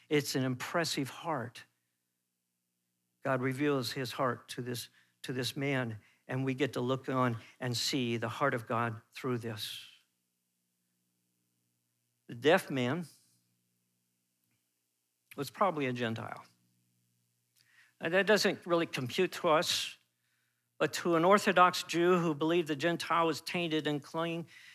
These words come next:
uh, this was, this was, uh, going beyond borders, going out of comfort zone,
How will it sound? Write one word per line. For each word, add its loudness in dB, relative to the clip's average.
uh, 4
this -2
was, 2
this 0
was, 2
uh, 6
going 0
beyond 2
borders, -2
going 4
out 6
of 0
comfort -2
zone, -6